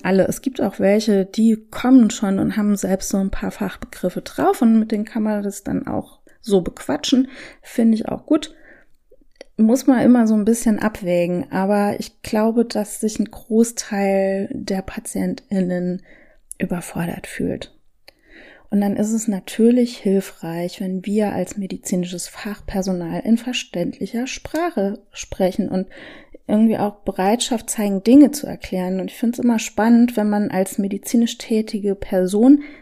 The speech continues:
selbst mal Hilfe seitens der ÄrztInnen oder TherapeutInnen braucht. Das ist immer,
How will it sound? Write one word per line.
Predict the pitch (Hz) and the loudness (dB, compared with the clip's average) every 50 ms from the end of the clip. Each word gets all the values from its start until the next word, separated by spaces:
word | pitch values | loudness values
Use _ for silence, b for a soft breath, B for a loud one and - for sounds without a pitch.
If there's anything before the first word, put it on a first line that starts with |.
| B B - | B B -6
selbst | - 185 185 185 185 180 190 226 240 240 - - - - - | -6 -6 -4 -2 2 4 4 4 4 2 -4 -12 -12 -8 -6
mal | 180 170 170 175 175 | -4 -2 -2 -4 -4
Hilfe | 160 - - 202 196 208 202 - - 247 247 | -4 0 2 4 4 4 2 0 -2 -4 -4
seitens | 240 196 180 180 - - - - - - | -2 -4 -4 -4 -2 -4 -4 -4 -6 -10
der | - - - - | -12 -12 -10 -8
ÄrztInnen | - - - - - - - - - 190 185 185 180 185 180 - | -8 -8 -8 -8 -10 -12 -12 -10 -6 -4 -2 0 0 -2 -4 -4
oder | - 185 - - 190 175 180 | -8 -10 -12 -10 -10 -10 -10
TherapeutInnen | - - 208 196 - 285 - - - - 160 160 - - - 180 175 175 175 180 170 | -8 -8 -10 -6 -8 -8 -10 -10 -8 -6 -6 -6 -6 -6 -4 -2 -2 0 -2 -2 -4
braucht. | - - - 180 175 175 - - | -6 -10 -8 -6 -6 -6 -4 -6
Das | 208 - - | -8 -8 -8
ist | 339 - - - 247 | -16 -14 -4 2 4
immer, | 247 240 247 247 | 4 6 6 4